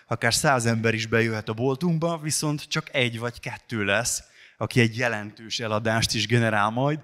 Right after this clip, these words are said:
Ez is leírható egy hatványtörvénnyel. A fényerőség csökkenése a távolság négyzetével arányosan, ha egy fény, ha fény egy pontszerű forrásból származik.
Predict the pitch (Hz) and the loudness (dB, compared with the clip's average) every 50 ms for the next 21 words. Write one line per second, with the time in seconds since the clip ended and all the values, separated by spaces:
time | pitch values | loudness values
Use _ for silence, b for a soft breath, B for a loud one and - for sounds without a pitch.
0 | _ B B B B B B 175 190 175 170 139 - - 135 127 123 120 117 110 | _ B B B B B B -4 -2 -2 0 0 0 0 0 -2 -2 -2 -4 -6
1 | 113 113 - 120 117 110 104 - - 120 117 - 123 120 107 104 107 - 117 110 | -8 -10 -6 -2 0 0 0 0 0 -2 -2 -2 -2 -2 -2 -2 -2 -2 0 0
2 | 107 107 107 107 101 98 98 95 87 85 90 - _ B B B B B B B | 0 0 0 -2 -2 -2 -4 -6 -6 -8 -10 -10 _ B B B B B B B
3 | B 143 135 - 214 220 208 190 175 165 147 - 170 151 - 190 190 - - 170 | B -4 0 2 2 4 4 4 4 4 6 4 4 4 6 4 4 4 4 4
4 | 160 156 151 - - 151 131 - - 175 165 165 160 156 147 - - 156 139 147 | 6 6 6 6 6 6 4 4 2 2 2 2 4 4 4 4 4 4 2 2
5 | 170 180 180 151 143 143 127 143 131 120 127 143 160 175 170 160 151 147 147 127 | 2 0 2 2 2 2 2 4 4 4 6 4 4 4 4 4 4 6 6 4
6 | - - 147 135 131 131 143 - b b b b b b - 143 135 123 127 123 | 4 4 4 4 4 2 0 -2 b b b b b b 2 4 6 6 6 4
7 | - - - 190 170 160 156 165 175 - 120 131 123 - 175 170 151 135 135 123 | 2 0 2 4 4 4 4 2 0 -2 -4 -6 -4 -2 -2 0 0 0 0 2
8 | - - 175 165 160 - - 151 139 135 - 143 143 135 127 123 117 110 113 117 | 4 6 6 6 4 2 0 0 -2 0 2 2 2 4 4 4 4 4 4 4
9 | 120 107 - - 123 113 110 107 104 104 101 101 104 107 | 4 4 4 4 4 4 2 2 -2 -4 -6 -6 -6 -8